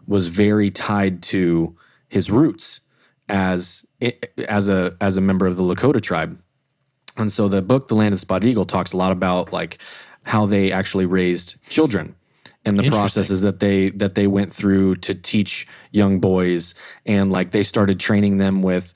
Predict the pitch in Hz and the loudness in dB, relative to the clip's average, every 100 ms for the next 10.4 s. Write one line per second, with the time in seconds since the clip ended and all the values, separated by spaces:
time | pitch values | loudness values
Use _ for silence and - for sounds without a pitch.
0 | - - _ - 95 87 87 95 95 - | -20 -20 _ -6 -2 0 -2 -2 -2 0
1 | 101 98 98 101 107 104 95 95 101 98 | 2 2 2 4 4 4 2 -2 -2 -2
2 | 95 101 - 95 101 95 92 87 82 - | -2 -4 -2 -4 -2 0 0 -2 -4 -8
3 | - - 110 104 95 - 104 90 101 92 | -14 -2 2 2 2 0 0 0 0 0
4 | 85 87 98 110 92 87 - - - - | 0 0 2 2 2 -4 -12 -20 -20 -14
5 | - 101 98 95 95 92 - 104 - 113 | -2 2 2 2 -2 -4 -6 -6 -2 -2
6 | 104 117 147 117 95 95 - 95 98 95 | 2 2 2 0 -2 -4 0 0 2 0
7 | 95 - - 104 95 - 107 110 - 95 | -2 -4 -4 -2 0 0 0 0 0 -2
8 | 87 92 92 92 117 107 95 101 95 87 | -2 -2 -2 0 2 2 0 0 0 0
9 | 92 90 135 110 95 95 95 95 113 117 | -2 2 2 2 2 0 2 2 2 2
10 | 92 92 87 87 | -2 -4 -2 -4